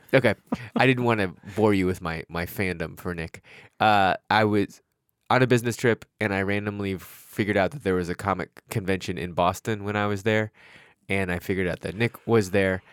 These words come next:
So I was like, "Oh my God, that's so awesome." And I was a huge fan of East to West, still am, uh, there. And, uh,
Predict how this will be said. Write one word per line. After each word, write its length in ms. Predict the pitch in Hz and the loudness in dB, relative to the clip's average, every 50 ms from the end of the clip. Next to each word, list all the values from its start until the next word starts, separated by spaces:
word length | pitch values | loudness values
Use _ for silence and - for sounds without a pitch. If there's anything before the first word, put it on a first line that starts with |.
| - - - _ _ | -20 -20 -20 _ _
So 540 | - - - 117 104 101 98 92 87 - _ - | -10 -4 0 2 4 4 4 2 2 0 _ 0
I 100 | 90 98 | 0 0
was 160 | 95 92 87 92 | 0 0 -2 -4
like, 160 | 85 76 _ _ - | -4 -6 _ _ -4
"Oh 100 | 107 107 | -2 -2
my 120 | 101 98 | -2 -2
God, 240 | 87 85 71 67 78 | -2 -4 -4 -4 -6
that's 180 | 85 90 - - | -6 -6 -6 -6
so 220 | - - 101 87 | -2 0 0 0
awesome." 480 | 82 78 82 87 - - 135 151 76 - _ _ - | 2 0 0 -2 -4 -10 -12 -12 -14 -20 _ _ -8
And 100 | 101 95 | -6 -4
I 40 | 87 | -4
was 120 | 87 85 85 | -4 -6 -6
a 40 | 85 | -8
huge 280 | - - 117 110 - | -6 -4 -4 -4 -4
fan 240 | - - 95 95 87 | -4 -6 -6 -4 -4
of 100 | 82 - | -6 -8
East 180 | 80 82 - - | -8 -10 -8 -6
to 60 | 85 | -2
West, 240 | 92 90 87 - - | -2 -2 -2 -2 -6
still 220 | - 90 82 85 | -6 -4 -4 -2
am, 220 | 90 90 90 87 _ _ _ _ _ _ _ _ _ - | -4 -4 -6 -8 _ _ _ _ _ _ _ _ _ -2
uh, 420 | 98 95 92 85 82 80 78 73 - _ _ _ | 0 2 2 2 0 0 -2 -4 -8 _ _ _
there. 500 | - 87 80 90 82 80 87 92 98 - _ _ _ _ - | -16 -6 -4 -2 -2 -2 -2 -4 -4 -6 _ _ _ _ -6
And, 440 | 95 95 90 87 87 87 87 85 90 | -4 -4 -2 -4 -6 -6 -8 -6 -4
uh, 440 | 87 85 82 80 80 - - - | -4 -2 -2 -2 -4 -4 -6 -8